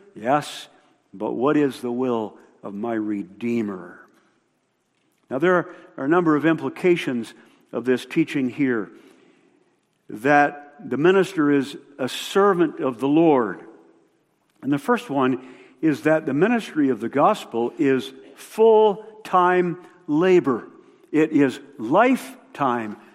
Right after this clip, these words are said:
labor. There's no question about that, in distinction from the service of the elders and deacons, which is three-year term labor. This man's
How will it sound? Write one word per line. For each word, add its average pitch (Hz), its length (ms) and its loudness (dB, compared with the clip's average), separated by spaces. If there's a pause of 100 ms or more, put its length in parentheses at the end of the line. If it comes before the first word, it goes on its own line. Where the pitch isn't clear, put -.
(100)
labor. 113 520 -2 (440)
There's 113 180 -10
no 139 160 0
question 135 460 -4
about 123 320 -2
that, 156 240 2
in 131 120 0
distinction 131 640 -2
from 135 220 -2
the 123 100 0
service 139 460 -4
of 117 120 -6
the 123 140 0
elders 131 380 -2
and 107 160 -10
deacons, 135 480 0 (400)
which 127 260 -4
is 131 220 -4
three-year 139 1080 0
term 160 800 0
labor. 117 480 -2 (380)
This 196 280 -2
man's 143 520 -2